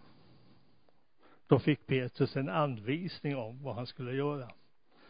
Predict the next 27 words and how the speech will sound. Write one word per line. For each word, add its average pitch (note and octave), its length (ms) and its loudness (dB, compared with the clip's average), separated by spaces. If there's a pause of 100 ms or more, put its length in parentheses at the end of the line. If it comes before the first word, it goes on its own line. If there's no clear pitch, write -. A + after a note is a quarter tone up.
(240)
Han C3+ 140 4
skulle C#3 240 4
gå C3 120 6
ner B2 200 6
och A#2+ 80 -2
fiska - 560 -2 (300)
och D3 120 6
dra D3 80 8
upp C#3+ 240 8
en B2+ 100 2
fisk. - 500 -6 (520)
I C#3+ 100 8
fiskens - 760 0
mun C#3+ 320 4
skulle C3+ 200 -2
vara B2 120 -4
ett C3+ 80 -10
silvermynt C3 920 -6 (400)
som C#3+ 220 2
räckte D3 460 2
till B2+ 300 -2 (680)
tempelskatten C#3 960 0
för - 140 0
Jesus D3+ 760 0
och G#3 140 6
för F3 100 4
Petrus. - 580 -8